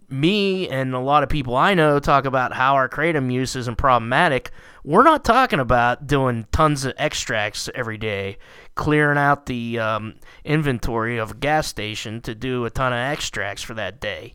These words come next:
We're talking to have, about having one or two teaspoons, or maybe if you have a very painful disease, maybe you have one or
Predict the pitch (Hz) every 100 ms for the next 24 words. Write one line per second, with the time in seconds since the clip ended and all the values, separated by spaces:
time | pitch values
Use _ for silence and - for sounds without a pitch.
0 | - 202 180 156 147 139 147 - - 143
1 | 127 117 135 131 120 113 143 160 151 170
2 | 156 175 170 - 190 185 190 196 - -
3 | - - - - 120 135 143 143 139 123
4 | 110 107 107 104 143 147 131 - 139 139
5 | 147 127 107 117 160 170 165 123 123 117
6 | 123 110 117 120 110